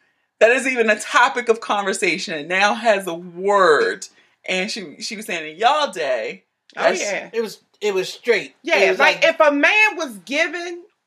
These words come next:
Speaker 2: or getting
Speaker 3: he was gay.
Speaker 2: anal, he was gay. It was just,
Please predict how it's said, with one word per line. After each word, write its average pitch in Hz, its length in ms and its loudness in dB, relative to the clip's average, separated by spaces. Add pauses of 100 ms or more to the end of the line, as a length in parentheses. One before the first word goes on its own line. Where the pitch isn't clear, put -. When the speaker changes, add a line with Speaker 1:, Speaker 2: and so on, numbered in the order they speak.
(120)
Speaker 2:
or 214 200 0
getting 285 600 -8 (1300)
Speaker 3:
he 339 120 -8
was 294 100 -12
gay. 320 400 4
Speaker 2:
anal, 320 180 -4
he 415 120 0
was 415 200 -4
gay. 226 400 0
It 320 80 -2
was 277 140 -4
just, 359 180 -2